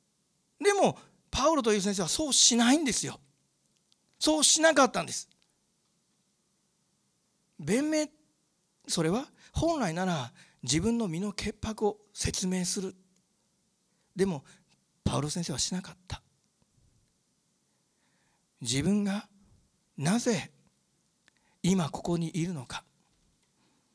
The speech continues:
なぜ皆さんに誤解されているのか、彼はその根本的なもの、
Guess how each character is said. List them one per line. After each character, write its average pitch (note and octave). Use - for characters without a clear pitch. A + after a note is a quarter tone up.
な C#4
ぜ D4
皆 A#3+
さ B3+
ん A3+
に F#3+
誤 F3
解 A#3
さ A#3
れ A#3+
て B3
い -
る C4+
の A#3
か、 -
彼 D3+
は B2+
そ A3+
の G#3+
根 G3+
本 G3
的 F#3
な F3+
も D#3+
の、 D#3